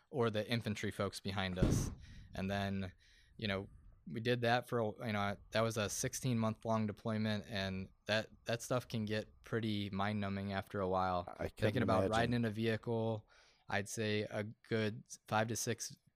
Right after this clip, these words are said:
Speaker 1: days a week, um, you know, looking at the same roads, doing, like, change detection, like, "Oh, that looks out of place," or, you know, and, uh, it, it get, it,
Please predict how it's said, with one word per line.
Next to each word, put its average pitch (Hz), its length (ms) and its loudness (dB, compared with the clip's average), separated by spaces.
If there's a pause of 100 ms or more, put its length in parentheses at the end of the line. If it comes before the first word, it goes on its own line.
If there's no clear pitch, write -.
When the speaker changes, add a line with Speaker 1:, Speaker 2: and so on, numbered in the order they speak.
(240)
Speaker 1:
days 117 260 2
a 107 60 0
week, 110 540 -2 (640)
um, 95 640 -2 (400)
you 107 80 -2
know, 98 100 0
looking 113 360 0
at 104 120 2
the 98 80 -4
same 113 720 0 (500)
roads, 110 800 2 (340)
doing, 110 240 2
like, 95 200 0
change 117 380 4
detection, 120 500 0
like, 101 160 2
"Oh, 127 160 4
that 117 200 4
looks 120 200 -4
out 110 120 4
of 104 80 -2
place," 113 420 0
or, 98 460 -2
you 123 140 -2
know, 104 360 0
and, 98 320 -2 (460)
uh, 95 400 4 (500)
it, - 120 -12 (380)
it 127 100 -4
get, 160 180 2
it, 120 160 -2